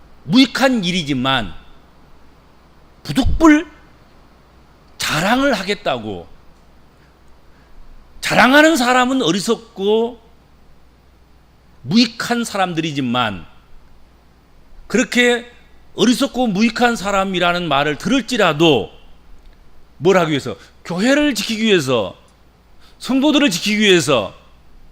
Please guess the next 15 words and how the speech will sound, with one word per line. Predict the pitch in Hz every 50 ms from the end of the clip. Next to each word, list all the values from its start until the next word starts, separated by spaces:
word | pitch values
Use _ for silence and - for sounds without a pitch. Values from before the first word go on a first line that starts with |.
| - - - - - - - - -
그리고 | - 170 175 190 196 190
자신의 | - - 160 170 226 226 220 196
사도권을 | - 220 226 262 233 - - 214 233 233 233 240 254 262 269 269 262 - - - _ _ _ _ _ - - - - -
방어하기 | - 135 139 151 165 185 196 196 175 165 165 165 165 165 151
위해서 | 131 127 131 123 - - 113 101 104 110 123 120 101 92 85 - - - - - _ _ _ _ - _ - - - - - - - - - _ _ _ - - - - - - - - - - _ _ _ _ - _ _ - - - - - - - - _ -
나도 | 95 127 131 160 175 180 190 190 - - - - - -
어리석은 | 120 151 175 147 190 165 170 165
자가 | 160 160 151 156 147
되고 | 151 160 156 165 147
나도 | 127 131 143 151 165 202 220 220 220 214 208 - - - - - - - - - - - - - - - -
무익한 | 123 147 190 - - 190 185 175
사람이라고 | 165 170 165 160 156 156 147 151 143 143 131
여김을 | 131 131 139 143 139 127
받는다 | - 110 113 117 131 131 123 117
할지라도 | 123 113 - 120 110 107 104 104 98 98 120 156 160 147 131 110 90 80